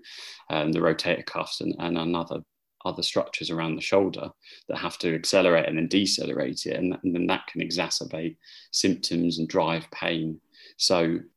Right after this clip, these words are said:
um, when anything's got a big kinematic sequence like that, it's whole body action. You've really got to be strong through multiple planes of movement. That's from the quads first, good stability through the glutes,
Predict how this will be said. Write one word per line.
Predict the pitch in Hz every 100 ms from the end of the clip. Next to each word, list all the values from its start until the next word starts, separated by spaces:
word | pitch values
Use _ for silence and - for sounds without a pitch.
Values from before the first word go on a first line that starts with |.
| -
um, | 87 82 82 80
when | 101 95
anything's | 104 107 104 98
got | -
a | -
big | 104 85
kinematic | - 95 87 85 -
sequence | - 107 - - - -
like | -
that, | 78 -
it's | 80 -
whole | - 104 98
body | 82 92 92 64 - - _ _ - _ -
action. | 90 - - 92 - 92 85
You've | 85
really | 90 90 85
got | -
to | -
be | -
strong | - - 85 82
through | 80 85 82 80
multiple | 87 85 82 - -
planes | - - 82 -
of | -
movement. | 87 87 82 80 80 - - _ - -
That's | 85 -
from | - 80
the | 76
quads | - 101 104 98 -
first, | 104 101 101 101 - - - - - -
good | 107
stability | - 95 98 87 147
through | - 87
the | 80
glutes, | - 101 101 - - -